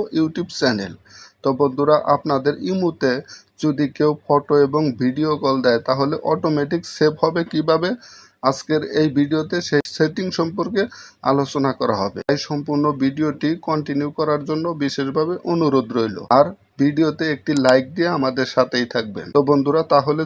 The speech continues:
চলুন কথা না বাড়িয়ে আমরা মূল ভিডিওতে চলে যাই। বন্ধুরা, আপনাদের ইমোতে যদি কেউ ফটো পাঠায় এবং কি ভিডিও কল দেয়, তাহলে কিন্তু সেই ফটো এবং ভিডিও কল অটোমেটিকভাবে সেভ হয়ে যাবে। তো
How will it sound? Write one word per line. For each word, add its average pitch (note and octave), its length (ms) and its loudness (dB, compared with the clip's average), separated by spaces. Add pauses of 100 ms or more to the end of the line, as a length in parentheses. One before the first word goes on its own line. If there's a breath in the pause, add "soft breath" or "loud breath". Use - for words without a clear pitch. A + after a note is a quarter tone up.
চলুন D#3 260 0 (140)
কথা D#3 300 0
না D3+ 140 4
বাড়িয়ে D#3+ 340 2
আমরা C3+ 140 4 (100)
মূল D3+ 140 2 (120)
ভিডিওতে D3+ 420 2 (140)
চলে E3 220 4 (100)
যাই। C3+ 140 6 (200)
বন্ধুরা, C#3 380 4 (200)
আপনাদের C#3+ 440 2 (220)
ইমোতে E3 380 0 (180)
যদি D3 200 0 (100)
কেউ C#3+ 140 4 (160)
ফটো C#3+ 360 0
পাঠায় D3+ 420 4 (460 loud breath)
এবং C#3 160 0 (100)
কি F3+ 100 -2 (340)
ভিডিও C#3 260 2 (120)
কল C3+ 200 2
দেয়, B2 200 2
তাহলে C#3+ 260 -2 (120)
কিন্তু D3+ 260 -2 (180)
সেই D3 180 0 (100)
ফটো D3 280 0 (100)
এবং E3 120 -2 (180)
ভিডিও D3 280 0 (100)
কল D#3 140 2 (160)
অটোমেটিকভাবে D3+ 720 -2 (140)
সেভ D3 160 2 (100)
হয়ে C3 220 -2
যাবে। G#2 220 -2 (300 soft breath)
তো C#3 60 6